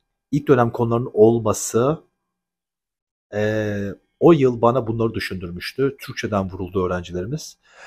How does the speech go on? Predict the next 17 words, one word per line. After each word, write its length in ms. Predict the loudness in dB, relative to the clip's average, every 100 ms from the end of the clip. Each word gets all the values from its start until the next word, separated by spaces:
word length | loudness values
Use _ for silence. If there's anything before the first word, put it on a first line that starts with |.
| -18 -16 -16 -14
Ee, 300 | -8 -8 -4
bu 80 | 2
yıl 420 | 8 8 8 4 -8 _ _ _
iki 240 | -10 -4
bin 80 | 0
yirmi 320 | 2 2 2
üçte 280 | -2 0 2
hangi 800 | 2 4 4 4 0 0 0 -2 -12 _ _ _ 4
dersten, 680 | 4 4 2 2 2 0 -10 _ _ _ _ _ _ _ _ _ -18 -4
e, 180 | 2 4
zorlanırız, 1040 | 4 6 6 6 2 0 -2 -4 -14 -20 -2
çok 240 | 2 2
zorlanırız, 920 | 4 4 4 0 -4 -8 -10 -20 -20 -20 _ _ _ _ _
darbe 300 | 4 6 6
alırız, 680 | 4 4 2 0 -2 -16 -18 _ _ -20 -20 -18 -16 -16 -6
e, 320 | 0 2 0
bilemiyorum 580 | 2 4 4 2 -2 -4